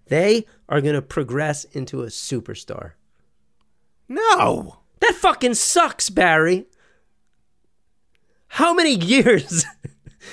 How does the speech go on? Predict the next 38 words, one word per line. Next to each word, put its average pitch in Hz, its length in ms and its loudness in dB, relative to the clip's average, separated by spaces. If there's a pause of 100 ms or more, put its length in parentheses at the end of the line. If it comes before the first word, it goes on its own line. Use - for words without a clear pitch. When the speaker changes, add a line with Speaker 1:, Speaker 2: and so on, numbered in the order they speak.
(1300)
Speaker 1:
Well, 277 200 4
we're 320 160 4
done 330 200 2
with 294 100 2
the 247 100 2
rebuild 180 400 4
after 160 160 2
two 214 200 -2
years. 180 260 4
We're 175 120 2
good. 165 420 2
We 139 80 -8
got 190 180 4
all 190 120 4
the 180 80 4
young 180 260 4
players 190 360 0
we 165 80 0
need, 185 220 4
and 175 80 -4
now 180 120 2
we 190 80 4
can 147 40 -8
just 185 160 -2
start 160 240 0
adding 156 360 0
to 110 160 -10
it. - 120 -14 (260)
Fuck - 300 -4
that. - 300 2 (160)
We're, 262 240 0
we're 247 220 -2
nowhere. 151 520 0 (720)
This 254 180 -4
is 170 140 -4
the 170 80 4
most 160 280 0
depressed 165 720 -2